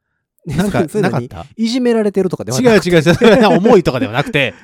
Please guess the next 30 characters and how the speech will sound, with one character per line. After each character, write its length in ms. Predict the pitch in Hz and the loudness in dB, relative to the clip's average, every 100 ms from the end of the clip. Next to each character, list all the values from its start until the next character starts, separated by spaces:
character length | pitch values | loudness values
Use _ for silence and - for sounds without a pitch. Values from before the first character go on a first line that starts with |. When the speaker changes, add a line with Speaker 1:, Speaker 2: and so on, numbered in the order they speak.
| _ _ _ - | _ _ _ -2
Speaker 2:
あ 100 | 190 | 2
の、 140 | 196 180 | 2 0
次 260 | 240 240 | -4 0
の 120 | 240 | 0
電 180 | 220 233 | 4 2
柱 160 | 220 220 | 2 0
ま 140 | 165 | 2
で 80 | 143 | 0
な、 160 | 139 131 | -2 -4
み 80 | |
た 80 | 110 | -6
い 20 | |
な 80 | 104 | -10
こ 100 | 107 | -8
と 100 | - | -8
で 140 | - - | -2 0
は 80 | |
な 180 | 190 147 | 0 -4
く 100 | 117 | -6
て。 100 | 107 | -12
Speaker 1:
<laughs> 0 | |
な、 80 | 220 | -14
な 240 | - 185 | -14 -14
ん 20 | 285 | -12
で 120 | 104 | -10
小 140 | 208 | -2
学 200 | 240 240 | -2 0
生 140 | 226 220 | 0 -2
の 160 | 214 | -4
さ、 300 | - 92 180 | -6 -6 -6